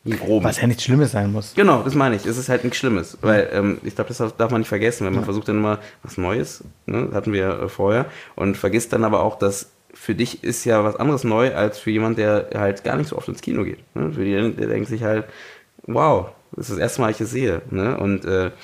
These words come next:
Speaker 1: das ist ja bei mir, bei meinem, äh, Autoprojekt, mein, äh, mein Autofilm, was ich gerade, den ich gerade schreibe, genau das Problem, weil der sehr nah an Collateral ist, beispielsweise.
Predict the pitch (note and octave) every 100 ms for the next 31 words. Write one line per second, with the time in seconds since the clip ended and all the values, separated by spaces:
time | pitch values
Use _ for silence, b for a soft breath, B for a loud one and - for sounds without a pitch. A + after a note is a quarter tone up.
0 | B - G#2 A2 G#2 G#2+ A2+ G#2 - G#2
1 | G2+ G2 G2 - - F2+ G1+ - - -
2 | - - G#2+ G#2+ F#2 G2 E2+ E2+ - F2+
3 | E2+ F2 F2+ F2 B B B D#2 A#2 A#2+
4 | G2+ F#2 F#2 F#2 F#2+ F#2 - - F#2+ F#2+
5 | F#2+ F#2+ - F#2+ F#2+ A2 B B B G2+
6 | F#2+ F#2 - - A2 B2 F2+ F2 F#2 -
7 | F2+ F#2 G2+ G#2+ G#2 G#2 - G2 - A2
8 | - F#2 D#2+ A#1+ - - - F#2 - F2+
9 | D#2+ D#2+ F#2